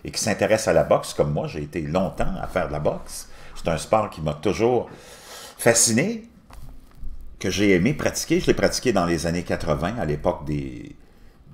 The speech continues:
où la boxe était, euh, vraiment, euh, à son sommet au Québec, avec des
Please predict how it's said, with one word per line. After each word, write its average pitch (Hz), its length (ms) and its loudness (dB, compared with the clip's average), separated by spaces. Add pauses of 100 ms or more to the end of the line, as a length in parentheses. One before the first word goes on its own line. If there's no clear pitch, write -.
(120)
où 76 100 -6
la 73 120 -2
boxe - 320 2
était, 71 520 -10
euh, - 120 -8 (200)
vraiment, 78 500 -4 (120)
euh, 65 320 -10 (1040)
à - 80 -12
son 80 220 -4
sommet 82 400 -2
au 87 100 -6
Québec, - 560 -6 (480)
avec 82 320 -6
des 73 400 -6